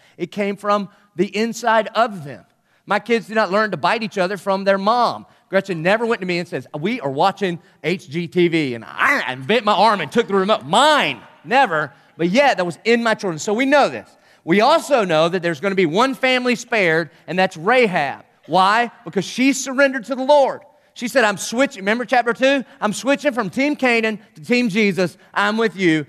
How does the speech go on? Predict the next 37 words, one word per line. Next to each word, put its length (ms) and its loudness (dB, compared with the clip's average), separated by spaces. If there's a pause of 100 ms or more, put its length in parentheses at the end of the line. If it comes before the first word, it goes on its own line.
(100)
And 120 -10
so, 240 -2
uh, 80 -8 (200)
God 280 2
makes 240 -2
a 60 4
way 340 2 (140)
for 180 -8 (100)
every 420 0
single 420 0
person 540 -2 (200)
to 100 -2
be 140 0
forgiven, 640 -2 (180)
not 320 -2
by 140 4
what 240 -2
they 160 2
do, 420 0 (160)
but 120 -2
who 200 0
they 140 0
trust. 400 -10
And 80 -10
when 100 -8
Rahab 360 -2
trusted 420 -12 (260)
God, 320 -4
then 100 -18
she 180 -14
was 120 -14
spared. 380 -20 (240)
So 140 -6
that's 280 0
what 160 0
happens 320 -6
there. 180 -20